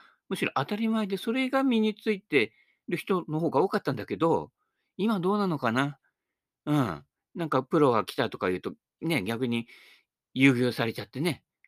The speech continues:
レッドカーペットなんか引いちゃったりす-、してない？従業員。やっぱその立場。だから昔はどんなに有名なね、トッププロになっても、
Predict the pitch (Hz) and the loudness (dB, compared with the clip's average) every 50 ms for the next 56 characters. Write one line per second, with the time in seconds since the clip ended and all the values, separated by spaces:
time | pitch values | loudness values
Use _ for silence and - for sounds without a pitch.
0 | _ - 135 135 - - 170 - - 175 170 - 147 - - 101 90 90 85 - | _ 2 2 2 2 0 -6 -6 -4 -6 -6 -4 -6 -8 -6 -6 -8 -8 -8 -8
1 | - - 113 - - 104 - 123 92 80 - - _ _ _ _ _ _ _ _ | -12 -12 -12 -12 -10 -8 -6 -4 -6 -6 -8 -16 _ _ _ _ _ _ _ _
2 | _ - - - 143 135 147 135 113 87 101 180 - _ _ - _ - - _ | _ -18 -8 -2 0 0 0 0 -2 -4 -6 -10 -14 _ _ -20 _ -20 -20 _
3 | - - _ _ _ _ _ _ _ _ - - 110 120 151 147 135 139 156 151 | -20 -20 _ _ _ _ _ _ _ _ -14 -6 -2 0 2 2 2 2 0 0
4 | 147 139 104 82 - _ _ _ _ _ _ _ _ _ - 180 165 190 165 - | 0 -2 -2 -4 -8 _ _ _ _ _ _ _ _ _ -12 -6 -4 -4 -2 -2
5 | 208 226 240 226 262 240 - 147 104 95 - - 196 202 208 202 202 214 214 247 | -2 -2 -2 0 -2 -2 -2 -2 -4 -4 -2 -2 -2 0 0 -2 -2 -2 -2 -2
6 | 233 226 - 247 226 226 254 262 254 220 180 156 131 110 101 - _ _ - - | -2 -2 0 -2 0 0 0 0 0 0 0 2 2 0 0 -4 _ _ -20 -20
7 | _ _ _ _ - - 160 165 156 156 156 151 151 151 151 - - - - 156 | _ _ _ _ -2 0 2 2 2 2 2 0 0 0 -2 -4 -8 -8 -6 -4
8 | 170 196 202 170 - 185 170 - 180 170 185 180 165 151 143 135 127 - - 190 | -2 -2 -2 0 0 -2 0 -2 -2 -2 0 0 0 0 0 -2 -2 -2 -2 -2
9 | 214 226 170 - - | 0 0 0 -2 -6